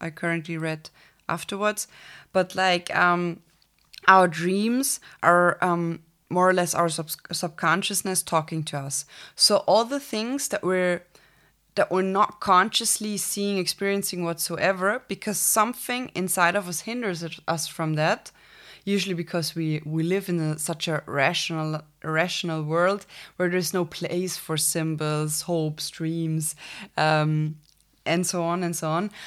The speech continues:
But our inner world tells us, our subconscious mind knows. So I think it's really interesting to, to actually have a look at our dreams. What are they telling us?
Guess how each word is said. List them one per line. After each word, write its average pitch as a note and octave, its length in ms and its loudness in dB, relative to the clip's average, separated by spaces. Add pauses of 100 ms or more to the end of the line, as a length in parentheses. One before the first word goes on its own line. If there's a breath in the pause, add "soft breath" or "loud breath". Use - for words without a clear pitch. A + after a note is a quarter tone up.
(140 loud breath)
But F3+ 200 2
our E3+ 360 8
inner A#3+ 280 2
world E3+ 460 2 (140)
tells F#3+ 360 4
us, D3 200 -2
our D#3+ 260 2
subconscious F3+ 760 -2
mind D#3+ 260 -4
knows. E3 460 0 (300 loud breath)
So F3+ 340 4 (100)
I F3+ 80 6
think A3 300 -4
it's - 200 -4
really G#3+ 520 -4
interesting F#3+ 640 -2
to, D#3+ 480 -4 (380 loud breath)
to - 120 -2
actually F3 380 0
have E3+ 200 0
a F3 60 0
look G3 260 0
at F3 140 -2
our D#3+ 220 6
dreams. F3 560 -2
What F#3 120 0
are F#3 120 2
they E3 160 -2
telling E3 500 0
us? C#3+ 260 -2